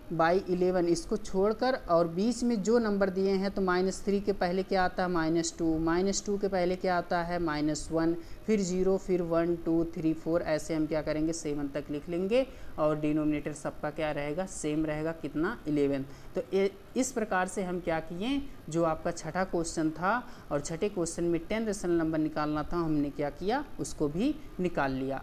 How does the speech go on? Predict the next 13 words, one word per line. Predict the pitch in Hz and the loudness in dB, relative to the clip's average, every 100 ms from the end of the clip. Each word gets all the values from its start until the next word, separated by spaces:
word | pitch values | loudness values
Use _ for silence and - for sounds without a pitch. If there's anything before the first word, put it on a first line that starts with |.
| - | 0
अब | 220 214 208 | 0 0 -4
इसके | - 254 | -2 0
बाद | 226 208 | 0 2
आपका | 196 190 - | 0 0 -2
लास्ट | 175 139 147 208 - - | 0 2 2 2 0 -4
क्वेश्चन | 185 - 190 | -4 -2 -2
बचता | 175 170 - 175 | -2 -2 -2 0
है, | 180 180 | 0 -2
जिसमें | 151 - 196 202 | -4 -4 -2 0
आपको | 165 160 165 | -2 -2 -4
क्या | 160 165 | -2 -2
करना | 160 151 151 151 | 0 0 0 -2
है, | 170 | -2